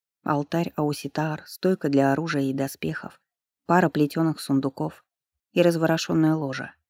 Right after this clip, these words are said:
по которому как будто стая ша промчалась. На этом ложе Аниред и сидела сейчас, гадая, то ли дождаться супруга, то ли одеться и пойти его искать. Но беда была в том, что и одеяние её куда-то исчезло,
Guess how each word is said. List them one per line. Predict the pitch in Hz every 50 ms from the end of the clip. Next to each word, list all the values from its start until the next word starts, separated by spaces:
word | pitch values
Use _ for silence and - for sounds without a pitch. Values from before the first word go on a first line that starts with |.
| _ _ _ _
по | -
которому | - - 147 143 - 165 156 151 143 143 139
как | - 139 151
будто | 151 151 143 - 147
стая | 139 - - 147 139 139 139
ша | - - - 139
промчалась. | - - 139 135 139 135 - - 143 135 139 139 - - - _ _ _ _ _ _ _ _ _ _ _ _ _ _ _ _ _ _ _
На | - 180 185 202
этом | 202 214 202 190
ложе | 185 196 214 208 190 160
Аниред | 156 156 156 156 160 170 170 -
и | 143
сидела | - - 143 160 170 180 165
сейчас, | 139 - - 135 - - 139 139 - - - _ -
гадая, | 156 147 143 147 147 151 156 151 147 143 - - _ _ _ _ _ _ _ _
то | - 180
ли | 185 170 143
дождаться | 139 139 135 139 143 135 135 - - -
супруга, | - - - - - - 85 85 82 - - - _ _ _ _ _ _ _
то | - 175
ли | 156 143
одеться | 139 135 139 143 151 165 - - -
и | 131 127
пойти | - 131 135 139 - -
его | 139 131 123 123 127 127
искать. | 131 - - - 147 147 156 - - _ _ _ _ _ _ _ _ _ _ _ _ _ _ -
Но | 180 175 180
беда | 196 202 190 214 214
была | 202 190 185 180 175
в | - -
том, | - 214 214 214 208 208
что | - - - 175
и | 165 160
одеяние | 156 151 151 156 156 165 170 180 175 156 139 139 139
её | 143 139 131
куда-то | - 139 135 135 127 - 135
исчезло, | 131 - - - 131 131 127 135 127 135 -